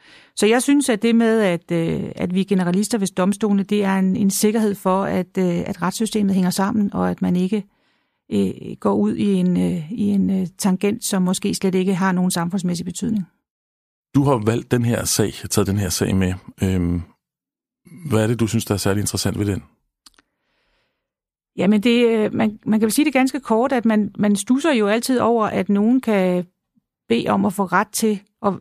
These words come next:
Speaker 1: have eneret til ordet Jensens. Fordi Jensen er jo et rigtig, øh, almindeligt navn i Danmark.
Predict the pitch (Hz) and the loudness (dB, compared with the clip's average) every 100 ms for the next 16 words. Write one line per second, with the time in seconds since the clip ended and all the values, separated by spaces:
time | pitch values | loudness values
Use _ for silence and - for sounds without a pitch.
0 | - - 196 - 214 254 277 - 185 - | -14 -4 -2 2 2 4 2 -2 -4 -4
1 | - 196 190 _ _ - 226 202 190 - | -2 -2 -2 _ _ -2 0 2 -2 -4
2 | 175 190 233 - 240 - - _ _ _ | 0 2 4 2 0 -2 -10 _ _ _
3 | _ _ _ _ 214 196 202 190 220 247 | _ _ _ _ -4 0 0 2 2 2
4 | 247 214 208 - 214 - 226 214 196 196 | 0 0 -2 -2 -4 -2 -2 0 0 0
5 | 190 170 - - _ - 208 240 220 202 | -2 -6 -10 -16 _ 4 4 4 2 2
6 | 214 208 190 208 | 2 0 0 0